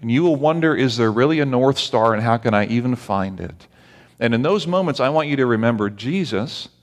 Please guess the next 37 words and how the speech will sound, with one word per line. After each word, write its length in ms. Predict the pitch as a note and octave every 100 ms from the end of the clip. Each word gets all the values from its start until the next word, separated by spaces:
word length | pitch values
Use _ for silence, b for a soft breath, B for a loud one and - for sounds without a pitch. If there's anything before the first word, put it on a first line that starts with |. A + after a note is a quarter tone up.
| _ _ _ _ _ _ _ _ _ _ _ _ _ b b
for 180 | _ C3+
the 120 | A#2+
joy 340 | A#2+ C#3+ D#3+ F3
that 180 | C#3+ A2+
was 460 | B2 D3 F3 -
to 120 | -
come, 500 | E3 D3+ A#2+ G2 F#2 - - _
for 120 | - C#3+
the 120 | B2+
future 640 | - - F#3+ G3+ - E3+
joy 320 | A#2 B2 A#2
that 200 | G#2+ G#2
would 300 | A2+ C#3 D3
be, 300 | B2 A2+ F#2 B -
not 220 | B2+ G3+
even 220 | G#3+ G#3
for 120 | G3
the 100 | F3+
joy 280 | D3+ D3 D3+
that 120 | C3
he 120 | D3
could 180 | D3 C3+
understand 580 | - D3 D3 C#3+ D3 B2+
in 80 | A2+
the 80 | G#2+
present, 580 | - C#3 A2 F2 - _ b b b b b b
endured 840 | B2 A#2 G#2+ F#3+ D#3+ F2 E2+ C3+ - _ _ _ _ _ _ _ _ _
the 80 | -
cross. 600 | - A2 G#2+ A2 - - _
And 100 | C3
he 120 | D3
endured 840 | D3 C3+ A#2+ D3+ F3 F#3 E3+ - B2+
this 160 | B2
season 560 | - - D#3 E3 E3 E3+
of 200 | A2+ F#2+
great 340 | A2+ C#3 C#3+
difficulty 600 | C3+ C#3+ - - - -